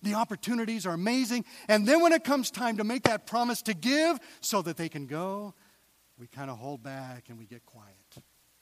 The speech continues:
Can I encourage you this morning to get in the wheelbarrow? Get in the wheelbarrow.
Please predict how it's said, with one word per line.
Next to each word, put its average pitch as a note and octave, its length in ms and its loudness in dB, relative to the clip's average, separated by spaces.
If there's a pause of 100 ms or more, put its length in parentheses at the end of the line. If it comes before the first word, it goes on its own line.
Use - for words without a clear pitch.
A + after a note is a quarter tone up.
(480)
Can E3 100 -10
I F#3+ 100 -6
encourage D#3+ 460 -10
you D3+ 80 -10
this C3+ 240 -14
morning C3 400 -14 (760)
to D#3 100 -14
get C3 160 -10
in D3 120 -8
the B2 80 -14
wheelbarrow? A#2+ 540 -18 (920)
Get F3 160 -8
in F3 80 -8
the C#3 80 -12
wheelbarrow. A#2+ 540 -20